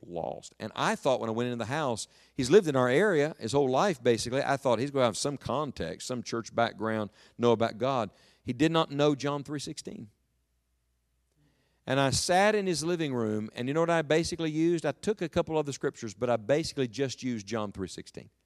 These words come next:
He got just captured with it. He got his reading glasses out, followed along. He said to me, "Mark that page. I wanna go back and look at that more later. What page is that on?" It's fascinating. One verse of Scripture.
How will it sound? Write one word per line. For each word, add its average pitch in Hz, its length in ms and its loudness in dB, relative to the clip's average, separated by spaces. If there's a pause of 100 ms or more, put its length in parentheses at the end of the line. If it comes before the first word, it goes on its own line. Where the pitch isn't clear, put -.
(400)
He - 280 -2
got - 260 -2
just - 240 -8
captured - 480 -2
with 85 180 -10
it. - 120 -18 (540)
He 147 140 4
got 123 180 0
his 92 140 -4
reading 110 280 2
glasses 127 420 -2
out, - 300 -10 (380)
followed 113 280 8
along. 143 440 4 (300)
He 123 100 -2
said 156 260 6
to 123 60 2
me, 104 120 2
"Mark 131 260 0
that 117 220 -2
page. 95 400 0
I - 20 0
wanna 123 160 -2
go 107 140 2
back 98 240 -4
and 92 100 -4
look 101 160 -2
at 95 80 -10
that - 180 -10
more 90 220 -2
later. 101 320 -4
What - 220 4
page 131 240 4
is 110 140 -4
that 113 180 0
on?" 120 420 -10 (1040)
It's - 100 -16
fascinating. 131 760 0
One 170 500 10
verse 254 280 10
of 262 80 2
Scripture. 285 480 0